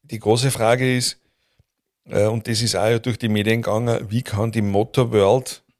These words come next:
mit so viel öffentliche Gelder zum Beispiel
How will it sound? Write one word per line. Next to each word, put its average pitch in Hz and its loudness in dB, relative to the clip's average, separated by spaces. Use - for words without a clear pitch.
mit 101 -4
so 113 2
viel 113 0
öffentliche 110 -2
Gelder 98 2
zum 110 -2
Beispiel 101 -2